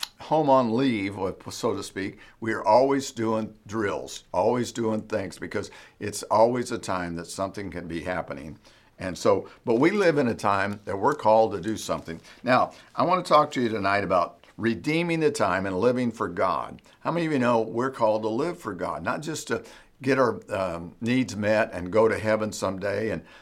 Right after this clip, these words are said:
and say, "Oh, it's, I'm a, uh, I'm a Christian and I'm, I love the Lord." I, do you love the Lord? If you love the Lord, you'll do what he tells you to do.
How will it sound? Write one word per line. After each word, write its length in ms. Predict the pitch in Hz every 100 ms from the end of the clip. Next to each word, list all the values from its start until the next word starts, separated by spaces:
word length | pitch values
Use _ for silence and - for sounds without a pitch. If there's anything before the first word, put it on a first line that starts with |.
| _
and 380 | - 98 98 101
say, 240 | - 104 98
"Oh, 240 | 107 113
it's, 180 | 113 113
I'm 240 | 101 113
a, 160 | 113 95
uh, 180 | - 98
I'm 140 | 90 113
a 60 |
Christian 520 | 113 113 107 - 110 113
and 80 |
I'm, 280 | 107 101 110 - - _
I 180 | 113 107
love 260 | 117 113 110
the 80 | 107
Lord." 340 | 107 110 110
I, 100 | 107
do 300 | - 104 117
you 140 | 131
love 220 | 151 156 156
the 80 |
Lord? 340 | 143 151 170 165 - -
If 140 | 98
you 160 | 117 110
love 180 | 151
the 100 | 151
Lord, 340 | 123 147 170 117
you'll 160 | 113
do 200 | 110 123
what 160 | 131 120
he 140 | 107
tells 360 | 98 113 113 110
you 80 | 104
to 120 | 98
do. 440 | 98 151 143 98